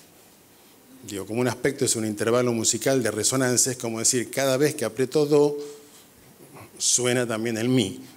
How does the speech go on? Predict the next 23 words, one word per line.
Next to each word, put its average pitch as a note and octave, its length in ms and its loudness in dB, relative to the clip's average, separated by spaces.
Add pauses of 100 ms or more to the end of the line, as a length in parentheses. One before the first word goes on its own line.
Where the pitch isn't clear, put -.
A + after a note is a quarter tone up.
(180)
porque G#2+ 320 -6 (1200)
está - 220 -4
sucediendo C3 340 0
un A#2+ 60 0
acorde. A2 460 0 (1700)
Un A2+ 120 -2
aspecto C#3 400 0
es C3 100 2
un B2 100 0
acorde, G#2 420 -2
¿se, - 140 -4 (120)
se - 160 -8
puede A#2 180 2
ver C3 120 2
esto? A#2 260 -6 (840)
Yo C3 180 0
creo C#3+ 240 4
que C3+ 80 0
se A#2+ 80 2
apretó A2 240 -4
una A#2 140 0
sola A2+ 180 0
nota, G2+ 340 -2